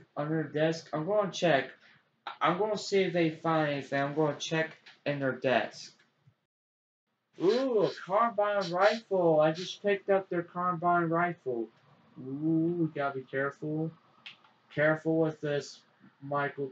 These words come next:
careful. There might be some guards. We found one, we found one of their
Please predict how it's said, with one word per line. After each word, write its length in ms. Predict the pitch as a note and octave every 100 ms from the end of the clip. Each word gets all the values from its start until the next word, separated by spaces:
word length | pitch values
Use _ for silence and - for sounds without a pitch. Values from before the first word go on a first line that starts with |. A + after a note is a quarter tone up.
| -
careful. 600 | D3+ D#3 D#3 C3+ C3 C3 _ _ _ _ _ -
There 140 | C3
might 240 | C#3 D3+ D#3
be 60 |
some 260 | D3+ D#3 C#3+
guards. 760 | D#3+ D#3 C#3+ C3 B2+ - - - _ _ _ _ _ _ _ _ - - _ _ _ _ _ _ _
We 140 | C3 C3
found 340 | E3 E3 D#3
one, 340 | D#3+ D#3+ D3+ C#3+
we 120 | C#3+
found 380 | - F3 E3+ D#3+
one 240 | E3+ E3+
of 100 | E3
their 300 | D#3+ D3